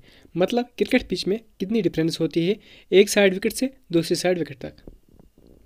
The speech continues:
आपके पास ऑप्शन भी दिए गए हैं, ए ट्वेंटी टू यार्ड्स, बी ट्वेंटी थ्री यार्ड्स, सी ट्वेंटी फ़ाइव यार्ड्स, डी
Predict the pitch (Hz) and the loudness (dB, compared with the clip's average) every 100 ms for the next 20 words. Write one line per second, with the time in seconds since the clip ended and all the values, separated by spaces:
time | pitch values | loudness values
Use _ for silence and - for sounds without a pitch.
0 | - - - _ _ - 156 - 143 151 | -20 -20 -20 _ _ -4 -4 -4 -6 -4
1 | 147 - _ - 160 151 190 190 190 185 | -6 -10 _ -4 -2 0 2 4 6 6
2 | 190 180 208 _ _ _ _ _ _ _ | 2 0 -8 _ _ _ _ _ _ _
3 | _ 165 156 156 - 160 175 233 240 254 | _ -2 -2 -2 -2 0 2 2 4 4
4 | 156 151 180 - _ _ _ _ 160 147 | 4 0 -6 -14 _ _ _ _ -12 -4
5 | 170 165 _ _ - 165 170 175 262 196 | -4 -4 _ _ -2 -2 0 2 4 6
6 | 156 180 - _ _ _ _ _ _ - | 4 -2 -6 _ _ _ _ _ _ -14
7 | - 170 165 _ - 160 170 - 233 214 | -6 -6 -6 _ -4 0 0 2 6 6
8 | 151 160 - _ _ _ _ _ 151 196 | 4 0 -8 _ _ _ _ _ -2 -2
9 | 226 | -2